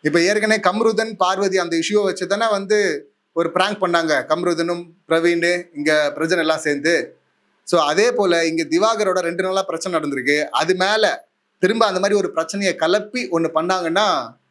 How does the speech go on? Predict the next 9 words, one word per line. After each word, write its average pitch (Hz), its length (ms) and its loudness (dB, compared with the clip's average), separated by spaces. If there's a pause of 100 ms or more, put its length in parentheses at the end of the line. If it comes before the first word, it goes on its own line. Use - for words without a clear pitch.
(420)
பிராங்க் 202 320 0
ஹிட் 170 520 0
ஆகும், 160 320 0
எல்லாரும் 165 320 2
நம்பிடுவாங்க, 165 520 0
வாய்ப்பு 156 320 0
இருக்கு. 139 340 -2
அப்படி 139 240 -2
பண்றாங்களா 180 580 2